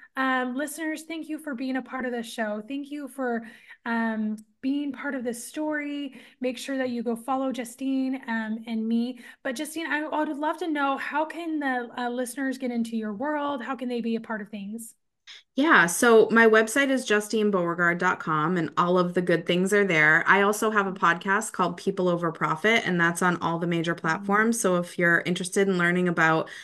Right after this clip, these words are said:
Speaker 2: the sales side, marketing side, business growth pieces, the episodes are really short, digestible, action-packed. They're usually focused on one specific thing at a time. So they're under twenty minutes, and they'll teach you something and help you execute it quickly. So hopefully that helps people.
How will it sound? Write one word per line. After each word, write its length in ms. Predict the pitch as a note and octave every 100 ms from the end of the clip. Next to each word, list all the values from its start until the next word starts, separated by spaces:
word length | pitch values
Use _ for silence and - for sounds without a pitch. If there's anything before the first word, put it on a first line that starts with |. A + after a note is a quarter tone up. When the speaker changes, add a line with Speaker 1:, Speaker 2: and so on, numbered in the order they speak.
| - -
Speaker 2:
the 80 | G3+
sales 320 | D4 C4+ B3+
side, 240 | A#3 G#3+
marketing 380 | F#3+ F#3+ G3 G3
side, 300 | G3 F#3+ F#3
business 380 | F3+ F3+ F3+ F3
growth 340 | - E3+ F3
pieces, 680 | - F3 E3+ F3 D#3 D#3 - - - - -
the 100 | F#3+
episodes 420 | F#3 G3 G#3 G3+
are 80 | G3+
really 240 | F#3 F#3
short, 400 | F#3 F#3+ F3 -
digestible, 880 | F3 E3+ D#3+ D#3+ - E3+ E3 D#3 -
action-packed. 1000 | E3+ E3 - F3 F3 - D#3 D#3 - -
They're 140 | E3+ E3+
usually 320 | E3+ F3 E3+
focused 360 | E3+ E3 F3+
on 180 | F3 E3
one 200 | D#3 D#3
specific 500 | D#3+ - D#3+ F3 F3
thing 200 | E3+ E3
at 80 | D#3+
a 60 | E3+
time. 540 | - D3 D3+ G3 B3+ - - -
So 180 | - G#3
they're 200 | F#3 F3
under 220 | F#3 F#3+
twenty 300 | F#3 - F3+
minutes, 420 | E3+ E3+ G#3 G#3+ F3+
and 100 | E3+
they'll 140 | D#3+
teach 300 | - G#3 G3+
you 80 | G3+
something 400 | G3+ F#3 F#3 E3+
and 100 | D#3+
help 240 | F3+ F3+
you 160 | E3+ C#3+
execute 480 | D#3 - D#3 E3 D3
it 120 | -
quickly. 420 | D#3 - - -
So 180 | F3+ E3
hopefully 380 | F3 - E3+ D#3+
that 180 | E3+
helps 280 | F3 A3+ -
people. 440 | - - - -